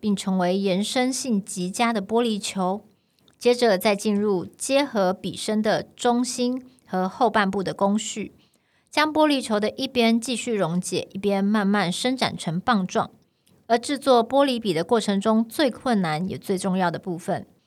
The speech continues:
就是在笔尖与笔身结合的工程。在高温下完成结合后，为了确保玻璃笔不会裂开，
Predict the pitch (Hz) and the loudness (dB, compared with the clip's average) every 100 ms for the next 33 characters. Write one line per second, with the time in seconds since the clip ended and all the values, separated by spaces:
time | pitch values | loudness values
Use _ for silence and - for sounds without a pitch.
0 | _ - 208 226 220 202 202 160 - 240 | _ -4 -2 0 0 0 -2 -8 -2 2
1 | 247 214 208 180 - 208 208 220 240 247 | 2 2 -2 -8 -4 0 0 0 0 0
2 | 208 165 170 175 196 - - - - _ | -2 -4 -2 -2 -2 -6 -10 -12 -18 _
3 | _ _ _ _ 294 285 269 277 285 285 | _ _ _ _ 0 4 4 4 2 2
4 | 269 226 220 226 247 233 262 226 202 240 | 4 4 4 2 0 2 2 2 2 2
5 | 208 220 220 208 - 226 185 135 214 220 | 4 4 2 0 -2 2 2 2 2 0
6 | 214 208 165 - 170 233 247 262 190 - | 0 -4 -6 -6 -4 0 4 4 2 0
7 | 196 196 | 0 0